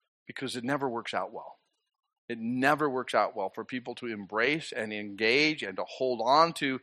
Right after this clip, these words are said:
certain things, and, and other people will forget it. But God loves you too much. He will not forget it. So, you know, it cuts to the core, the, the, the depth of who we are. We, we, we are, we're, we are known by God as only he can know us.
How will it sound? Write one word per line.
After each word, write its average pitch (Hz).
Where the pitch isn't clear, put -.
certain 160
things, 151
and, 156
and 175
other 262
people 233
will 214
forget 208
it. 117
But 131
God 190
loves 202
you 185
too -
much. 196
He 156
will 156
not 160
forget 156
it. 160
So, 147
you 139
know, -
it 139
cuts 247
to 202
the 170
core, 220
the, 143
the, 147
the 143
depth 202
of 180
who 170
we 170
are. 180
We, 160
we, 156
we 160
are, 147
we're, 175
we 196
are 190
known 196
by 190
God 135
as 135
only 156
he 143
can 123
know 113
us. -